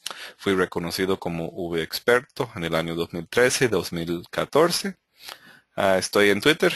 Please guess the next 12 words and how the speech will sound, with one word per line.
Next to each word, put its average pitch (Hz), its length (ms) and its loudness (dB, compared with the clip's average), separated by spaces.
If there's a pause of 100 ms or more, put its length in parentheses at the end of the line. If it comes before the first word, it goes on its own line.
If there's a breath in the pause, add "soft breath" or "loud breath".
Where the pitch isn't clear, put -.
(100)
me 95 100 -2
pueden 90 340 0
buscar 101 380 0
en 98 140 2
arroba 92 400 4 (280)
Kyle 110 440 4 (160)
Murley, 98 440 -2 (240)
así 101 300 -10 (160)
exactamente 104 720 -2
como 85 260 -10
se 82 80 -8
suena, 120 380 -8